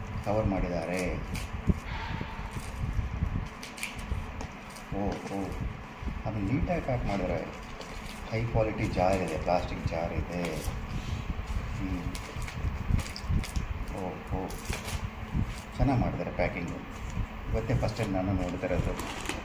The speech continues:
ಪ್ಯಾಕಿಂಗ್. ಎಲ್ಲದಕ್ಕೂ ಹನಿಕೋಂಬು ಸೈಡಲ್ಲಿ ಈ ಥರ ಪ್ಯಾಕಿಂಗ್ ಮಾಡಿ, ಮೇಲೆ ಪೇಪರ್ ಇಟ್ಟು, ಔಟ್ಸೈಡು ಅಟ್ಟೆ ಡಬ್ಬ ಚೆನ್ನಾಗಿ ಪ್ಯಾಕ್ ಮಾಡಿದ್ದಾರೆ. ಆಮೇಲೆ, ಓ, ಇದು ಚಕ್ಲಿ.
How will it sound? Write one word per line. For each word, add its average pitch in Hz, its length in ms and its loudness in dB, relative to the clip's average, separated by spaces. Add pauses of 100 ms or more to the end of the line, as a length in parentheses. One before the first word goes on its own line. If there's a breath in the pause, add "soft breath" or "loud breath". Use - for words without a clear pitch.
(120)
ಪ್ಯಾಕಿಂಗ್. 90 400 0
ಎಲ್ಲದಕ್ಕೂ 98 500 6
ಹನಿಕೋಂಬು 98 720 0 (100)
ಸೈಡಲ್ಲಿ 95 500 2 (560)
ಈ 101 40 -2
ಥರ 117 240 0
ಪ್ಯಾಕಿಂಗ್ 95 300 4
ಮಾಡಿ, 98 280 2
ಮೇಲೆ 92 220 6
ಪೇಪರ್ 95 300 4
ಇಟ್ಟು, - 220 2 (440)
ಔಟ್ಸೈಡು 98 400 4 (380)
ಅಟ್ಟೆ 92 200 2
ಡಬ್ಬ 92 220 4 (1500)
ಚೆನ್ನಾಗಿ 107 220 2
ಪ್ಯಾಕ್ - 200 4
ಮಾಡಿದ್ದಾರೆ. - 340 6 (1400)
ಆಮೇಲೆ, 107 280 -2 (640)
ಓ, 123 40 2 (360)
ಇದು 104 140 0 (160)
ಚಕ್ಲಿ. 92 400 0